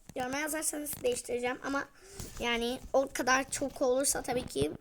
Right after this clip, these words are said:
siz çıkamazsınız. Üzülmeyin. Lütfen. Abi bir tane daha görev yapalım. Ne yaptım?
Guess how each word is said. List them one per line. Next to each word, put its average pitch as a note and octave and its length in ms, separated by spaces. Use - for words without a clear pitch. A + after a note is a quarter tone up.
siz D4 240
çıkamazsınız. - 1160
Üzülmeyin. A#3+ 300
Lütfen. A3 300
Abi A#3 100
bir A#3+ 80
tane A3 220
daha A3 120
görev A3 300
yapalım. A3+ 360
Ne A#3 60
yaptım? C#4+ 520